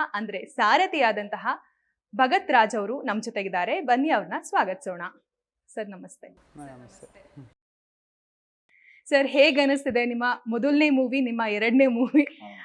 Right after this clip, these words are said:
Speaker 1: ಆ, ಎಷ್ಟು ಖುಷಿ ಅನಿಸ್ತಿದೆ ಮೂವಿ ರಿಲೀಸ್ ಆಗಿ, ಜನರ ಪ್ರತಿಕ್ರಿಯೆ ಹೇಗಿತ್ತು?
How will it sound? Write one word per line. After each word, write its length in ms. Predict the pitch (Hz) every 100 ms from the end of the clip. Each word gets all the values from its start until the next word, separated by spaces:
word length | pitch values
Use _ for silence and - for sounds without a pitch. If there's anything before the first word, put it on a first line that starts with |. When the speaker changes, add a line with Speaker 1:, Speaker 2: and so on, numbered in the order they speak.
| -
Speaker 1:
ಆ, 360 | 220 233 226 220
ಎಷ್ಟು 360 | - 233 - 311
ಖುಷಿ 260 | 320 349
ಅನಿಸ್ತಿದೆ 420 | 302 269 269 233
ಮೂವಿ 280 | 233 240 247
ರಿಲೀಸ್ 340 | 247 240 254 240
ಆಗಿ, 240 | 220 226
ಜನರ 280 | 220 226 233
ಪ್ರತಿಕ್ರಿಯೆ 580 | 226 226 294 277 277 247
ಹೇಗಿತ್ತು? 760 | 220 220 202 208 - 196 226